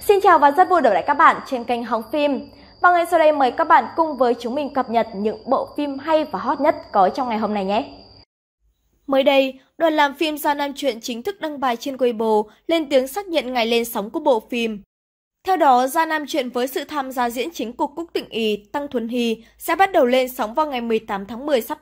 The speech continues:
tới trên hai nền tảng Tencent Video và WeTV.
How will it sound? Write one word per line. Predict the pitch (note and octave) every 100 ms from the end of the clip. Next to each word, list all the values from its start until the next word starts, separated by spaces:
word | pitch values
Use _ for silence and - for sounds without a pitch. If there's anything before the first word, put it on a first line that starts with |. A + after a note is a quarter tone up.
| -
tới | G#3+ F#3+
trên | D#4 C#4
hai | D4
nền | C#4 B3 A3
tảng | B3 G#3 F3+ _ _
Tencent | F4+ E4+ D#4 B3+
Video | C4 C#4
và | C4+ B3
WeTV. | G#3+ B3+ B3+ A#3+ A3+ G3+